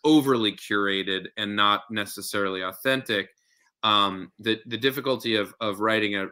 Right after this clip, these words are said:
a memoir, as you've done, and locking yourself away for four and a half months, um,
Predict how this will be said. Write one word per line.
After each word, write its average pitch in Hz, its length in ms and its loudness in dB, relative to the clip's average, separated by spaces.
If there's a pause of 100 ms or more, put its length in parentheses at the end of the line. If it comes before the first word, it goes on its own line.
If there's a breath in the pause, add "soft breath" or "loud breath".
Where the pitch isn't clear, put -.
a 104 100 -2
memoir, 104 920 0
as 101 160 -4
you've 101 200 -4
done, 101 260 2
and 98 100 -4
locking 98 360 -4
yourself 98 340 -6
away 107 240 0
for 110 140 -8
four 104 220 -6
and 98 60 -4
a 95 60 -4
half 95 180 -6
months, 101 420 -6 (460 soft breath)
um, 95 560 0